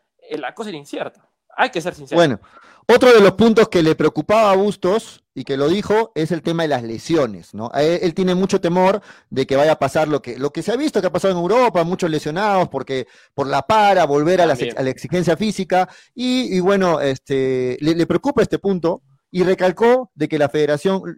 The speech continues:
Speaker 2: por eso ha, ha programado los partidos de vuelta al inicio, uno por semana, y después recién se va a implementar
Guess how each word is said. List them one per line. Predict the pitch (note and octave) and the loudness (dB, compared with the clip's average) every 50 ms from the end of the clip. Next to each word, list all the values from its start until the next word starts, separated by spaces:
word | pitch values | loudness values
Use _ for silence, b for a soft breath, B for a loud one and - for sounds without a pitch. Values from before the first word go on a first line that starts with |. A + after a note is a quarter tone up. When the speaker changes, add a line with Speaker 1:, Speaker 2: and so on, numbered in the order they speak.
| - _ | -18 _
Speaker 2:
por | _ - D3 D#3+ | _ -2 0 0
eso | E3+ - - E3 D#3+ D#3+ | 0 0 0 2 2 4
ha, | D#3 D#3+ D#3+ | 2 2 2
ha | D#3 - D#3 D#3+ - | 0 0 0 0 0
programado | E3+ D#3+ D#3+ C#3+ C#3+ D3 D#3 D#3+ D#3+ D#3+ | 0 0 0 0 0 0 0 -2 0 0
los | D3+ C#3+ | -2 -4
partidos | - - C3 B2 - - E3 E3 D#3 D3+ | -4 -4 -6 -6 -4 -4 -2 0 0 0
de | C3+ C3+ | -2 -2
vuelta | B2+ C#3+ D#3+ D#3+ D#3 - D#3+ D#3+ D#3+ D#3+ b b b b b b | -2 -2 -2 -2 -2 0 0 0 0 -2 b b b b b b
al | - D3 D3+ D#3 | -2 0 0 2
inicio, | E3+ F#3 G#3 B3+ B3+ G3+ - A3+ A3+ B3 A#3+ - | 2 0 0 0 -2 -2 0 0 2 0 0 -2
uno | - F#3 F3+ F#3 F3 - | -2 -2 -2 -2 -4 -4
por | E3+ E3+ | -6 -6
semana, | - - A3 G#3 G3+ F#3+ F3+ F3 F#3+ A3 A#3+ | -4 -4 -4 -2 -2 -2 -2 -2 -4 -6 -4
y | G3 E3+ | -4 -4
después | D3+ C#3 - E3 E3 D#3+ | -4 -2 -2 -4 -4 -2
recién | D3 C#3+ - E3 D#3+ | -4 -6 -6 -6 -6
se | C3+ D3 | -4 -4
va | D3 | -4
a | |
implementar | D#3 C#3+ C#3+ C#3 C3 C3 B2 A#2 C#3+ C#3+ C#3 | -4 -4 -6 -6 -6 -6 -2 0 0 0 0